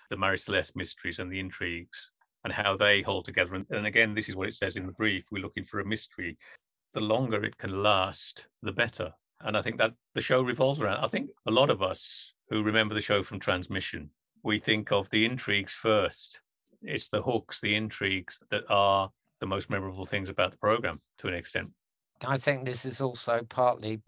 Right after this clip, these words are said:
Speaker 2: the structure of how the writers went about. I mean, I know obviously from having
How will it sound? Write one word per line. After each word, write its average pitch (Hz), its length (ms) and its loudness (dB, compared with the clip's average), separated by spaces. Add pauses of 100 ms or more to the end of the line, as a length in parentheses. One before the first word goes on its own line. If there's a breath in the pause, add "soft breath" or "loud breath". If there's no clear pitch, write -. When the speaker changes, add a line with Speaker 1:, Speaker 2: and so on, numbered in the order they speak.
Speaker 2:
the 127 140 2
structure 127 840 2
of 117 220 -4
how 127 260 4
the 127 120 0
writers 123 520 2
went 120 280 0
about. 110 420 4
I 120 60 -4
mean, 113 160 0
I 110 160 6
know 123 300 6
obviously 117 380 -2
from 120 220 -4
having 113 420 -2